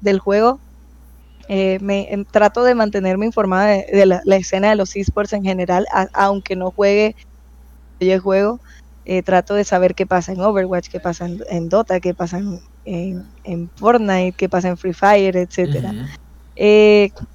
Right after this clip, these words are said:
Speaker 1: y mi carrera, bueno, empecé a estudiar psicología más o menos cuando em-, o sea,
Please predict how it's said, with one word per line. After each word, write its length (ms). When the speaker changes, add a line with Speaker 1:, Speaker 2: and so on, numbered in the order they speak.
Speaker 1:
y 480
mi 120
carrera, 640
bueno, 160
empecé 260
a 40
estudiar 300
psicología 680
más 200
o 40
menos 340
cuando 340
em-, 100
o 40
sea, 240